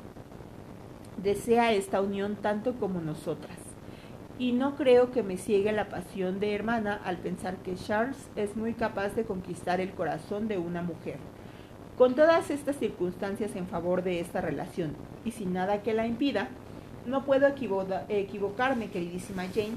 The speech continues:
si tengo la esperanza de que se realice el acontecimiento que traería la felicidad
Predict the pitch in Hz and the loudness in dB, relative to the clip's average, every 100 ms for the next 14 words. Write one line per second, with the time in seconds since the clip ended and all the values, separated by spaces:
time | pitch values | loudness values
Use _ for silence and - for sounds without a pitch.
0 | - - - - - 277 269 262 294 254 | -8 -12 -14 -14 -10 -4 0 4 4 4
1 | 226 - 196 190 190 208 196 - 180 185 | 0 -4 -2 -2 -2 -4 -6 -8 -10 -8
2 | 170 180 220 - 254 233 214 185 180 180 | -4 -4 -4 -4 -2 0 2 0 -2 -6
3 | 180 180 196 208 240 240 233 233 196 185 | -6 -6 -6 -4 -4 -2 -2 -2 -4 -2
4 | 180 175 208 240 226 214 165 165 180 180 | 0 0 0 0 0 -2 -6 -6 -4 0
5 | 208 | 0